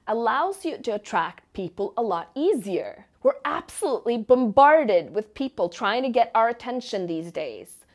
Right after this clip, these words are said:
So the only way you're gonna get anyone to listen is to spark a personal interest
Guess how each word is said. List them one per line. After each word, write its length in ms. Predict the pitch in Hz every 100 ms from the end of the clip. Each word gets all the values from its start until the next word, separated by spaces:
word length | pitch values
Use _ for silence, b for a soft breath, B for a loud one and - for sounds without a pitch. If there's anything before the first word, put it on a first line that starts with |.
| b
So 160 | - 254
the 200 | 294 -
only 360 | 320 370 392
way 200 | 330 247
you're 160 | 226 214
gonna 180 | 208 196
get 240 | 180 170 277
anyone 440 | 320 359 277 196
to 100 | 214
listen 480 | 208 320 - 202 165 -
is 80 | 202
to 140 | -
spark 560 | 254 - - 185 165 -
a 60 | 220
personal 640 | - 185 175 - 226 254
interest 540 | 285 330 339 226 202